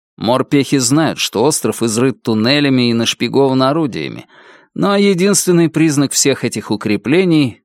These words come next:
кучки бетонных казарм на холмах, где живут артиллеристы.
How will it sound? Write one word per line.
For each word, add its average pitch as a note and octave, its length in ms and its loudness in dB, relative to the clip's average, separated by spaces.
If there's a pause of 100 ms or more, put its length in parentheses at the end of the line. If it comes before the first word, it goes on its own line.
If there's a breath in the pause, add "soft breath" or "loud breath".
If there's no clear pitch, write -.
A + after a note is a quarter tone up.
кучки G3 420 -4
бетонных D3+ 680 0
казарм A2+ 560 -2
на F#2 100 -4
холмах, E2+ 640 -2
где A#2+ 260 -2
живут G#2 400 -2
артиллеристы. F#2+ 960 -4